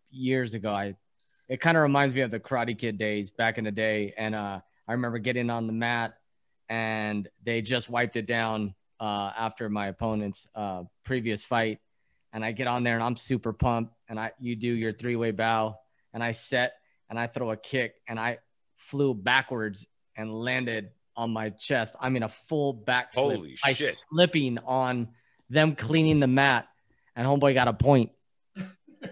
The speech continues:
Speaker 2: And it
Speaker 1: And
Speaker 2: was
Speaker 1: it was
Speaker 2: the,
Speaker 1: probably, I mean, we're talking about a, a, a gymnasium full of people. I mean, there was bleachers, and to hear the laughs that came out of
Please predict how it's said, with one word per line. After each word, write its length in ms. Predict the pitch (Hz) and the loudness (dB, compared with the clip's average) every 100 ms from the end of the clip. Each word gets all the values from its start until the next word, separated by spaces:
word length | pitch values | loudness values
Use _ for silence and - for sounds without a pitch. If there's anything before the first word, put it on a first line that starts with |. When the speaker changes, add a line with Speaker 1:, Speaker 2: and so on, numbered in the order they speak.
| 247 - _ _ _ - 220 - - _ - | -10 -12 _ _ _ 4 4 2 -10 _ -4
Speaker 2:
And 120 | 151 147 | 0 2
it 80 | |
Speaker 1:
And 140 | 135 139 | 0 0
Speaker 2:
was 60 | |
Speaker 1:
it 20 | 147 | -2
was 120 | 143 | 4
Speaker 2:
the, 60 | |
Speaker 1:
probably, 520 | 180 185 202 208 180 - - | 8 10 10 10 10 6 0
I 100 | 156 | 6
mean, 140 | 185 165 | 8 8
we're 140 | 185 | 8
talking 320 | 185 196 190 | 10 8 8
about 240 | 170 160 139 | 6 6 6
a, 600 | 117 - 127 110 98 98 _ - | 2 -2 0 0 -2 -6 _ -6
a, 100 | 110 | -6
a 40 | |
gymnasium 840 | 104 120 127 135 151 143 131 123 110 _ _ _ | -4 -2 2 4 4 4 2 0 -4 _ _ _
full 460 | - - 170 196 190 | -20 0 8 10 12
of 220 | 160 - | 10 6
people. 460 | 147 127 92 - - | 2 2 -4 -8 0
I 100 | 135 | 4
mean, 240 | 139 127 | 6 6
there 120 | 143 | 4
was 180 | 151 135 | 4 2
bleachers, 720 | 117 139 147 151 156 151 135 | 0 0 0 0 2 2 0
and 500 | - 127 127 120 117 | -2 0 0 0 -2
to 100 | 120 | -2
hear 380 | 110 - 151 165 | -4 0 2 2
the 160 | 160 123 | 0 -2
laughs 460 | 113 113 131 - | 0 0 0 -2
that 160 | - 107 | -6 -6
came 260 | 131 123 123 | -2 -2 0
out 140 | 120 | -2
of 200 | 113 | -4